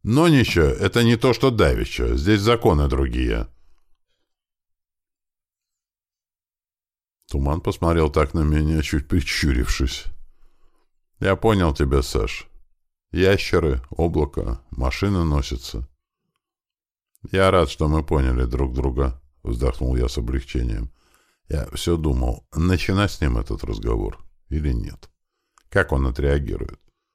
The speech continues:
Оказалось, нормально. Начинай организовывать чоп.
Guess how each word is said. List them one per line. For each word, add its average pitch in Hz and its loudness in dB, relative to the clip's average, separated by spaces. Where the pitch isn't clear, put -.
Оказалось, 151 2
нормально. 71 0
Начинай 107 2
организовывать 87 2
чоп. - -4